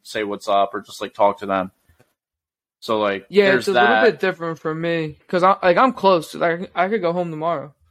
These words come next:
Speaker 1: Yeah, that's true.
Speaker 2: I could go, I could go home in the morning before work, say what's up to my mom, grab something, like, give her a hug and come back. You know what I mean?
Speaker 1: That's true.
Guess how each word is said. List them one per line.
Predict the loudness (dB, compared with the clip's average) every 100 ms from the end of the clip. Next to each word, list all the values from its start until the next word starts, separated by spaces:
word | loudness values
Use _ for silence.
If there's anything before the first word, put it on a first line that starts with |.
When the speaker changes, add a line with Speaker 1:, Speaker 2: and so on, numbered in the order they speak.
| _ _
Speaker 1:
Yeah, | 4 4
that's | 4 2
true. | 0
Speaker 2:
I | 2
could | 4
go, | 2 2
I | 2
could | 2 4
go | 4
home | 6 4 4
in |
the | 0
morning | 0 0 0
before | -4 -4 -4 0
work, | 2 0 -2 _ -20 _
say | -10 0 2
what's | 4
up | 2 0
to |
my | 0 0
mom, | 4 4 4 2
grab | 2 2 2
something, | -2 -6 -6 -8 -4
like, | -4 -4 -2
give | -4
her | 0
a | 0
hug | 0 -2
and | -4
come | -8 -6
back. | -2 -4 -4
You | -2
know |
what | -2
I | -2
mean? | -4 -8 -6 2
Speaker 1:
That's | 2 2
true. | -6 -8